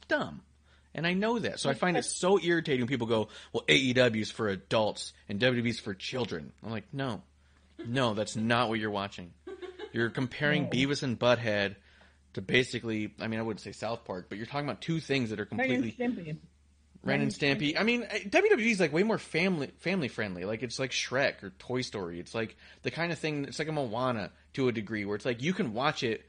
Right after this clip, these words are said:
Speaker 1: with your kids and enjoy it. It's just not excluding groups. Like, you're not gonna watch Beavis and Butthead with your six-year-old.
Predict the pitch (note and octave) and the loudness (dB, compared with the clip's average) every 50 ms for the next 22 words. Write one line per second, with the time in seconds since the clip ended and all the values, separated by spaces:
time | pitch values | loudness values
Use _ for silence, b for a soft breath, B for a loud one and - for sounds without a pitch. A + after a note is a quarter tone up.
0 | b b b - A#2+ C3 B2+ - B2+ A2 - - C#3 C3+ B2 G#2+ - - A2+ A2+ | b b b -2 0 0 2 0 -2 -2 0 2 2 2 2 2 0 -2 -2 0
1 | A2+ G2+ G2 F#2+ F#2 F2+ F#2+ G#2+ A#2 A#2 F#2 D2+ - - - _ b b b b | 0 -2 -2 -4 -4 -4 -2 -2 0 0 -2 -4 -6 -12 -20 _ b b b b
2 | b b b b b b b b _ _ _ _ _ _ _ - A2+ - C#3+ C3 | b b b b b b b b _ _ _ _ _ _ _ -6 -4 -2 -4 -4
3 | - - A2+ A2+ A#2 B2 A#2+ C3 C#3+ C3 A2+ B2 - - - - A2+ A#2+ C#3+ E3 | -2 -2 -2 0 0 0 2 2 0 0 -2 -4 -6 -8 -8 -4 -2 -2 0 0
4 | D#3+ C3+ A2+ G2 F#2 F#2 F2 D2+ G1+ - - - - A2 A2 G2 - A#2+ A#2+ A#2 | 0 0 0 0 -2 -4 -6 -10 -10 -12 -14 -12 -8 -6 -6 -6 -6 -4 -2 0
5 | A#2+ B2+ D3 C#3+ D#3 D3 C3 B2+ B2 A#2 - B2+ A#2+ B2 A#2 A#2 - G#2+ G2 F#2+ | 0 0 0 0 -2 -2 0 0 -2 -2 -2 -2 -2 0 -2 -2 -4 -6 -4 -2
6 | A2 A#2 A#2+ A#2+ A2 G2+ G2 G2 F#2 - - F#2 - - C3+ B2+ - - - G#2 | -4 -4 -2 -2 -2 -2 -2 -4 -6 -6 -8 -8 -4 -4 -4 -4 -4 -4 -6 -4
7 | F#2 E2+ D2+ E2 E2+ E2 | -4 -4 -4 -6 -8 -8